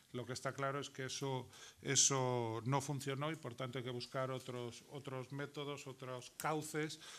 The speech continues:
para esa, eh, participación. Y, bueno, puesto que, que parece que hay... Un, no sé si un modelo piloto, una experiencia piloto, pues bueno, pues ver un poco cómo cuadra eso, si es que ese va a ser el modelo, si el modelo va a ser,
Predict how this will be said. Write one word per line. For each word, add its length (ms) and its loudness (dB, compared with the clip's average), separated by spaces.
para 260 8
esa, 560 6
eh, 140 -2
participación. 840 -2
Y, 240 6
bueno, 320 -2
puesto 380 -6
que, 480 -6
que 160 -6
parece 500 -2
que 80 -4
hay... 360 0
Un, 400 -4
no 140 -4
sé 140 -6
si 120 -4
un 60 -4
modelo 420 -2
piloto, 440 4
una 140 0
experiencia 440 -2
piloto, 400 2
pues 160 -2
bueno, 220 -4
pues 160 -4
ver 140 0
un 60 -2
poco 280 -2
cómo 280 0
cuadra 380 6
eso, 420 4
si 240 2
es 180 4
que 140 2
ese 180 4
va 80 4
a 40 4
ser 180 4
el 100 4
modelo, 540 6
si 180 -2
el 100 0
modelo 440 0
va 120 0
a 40 0
ser, 380 0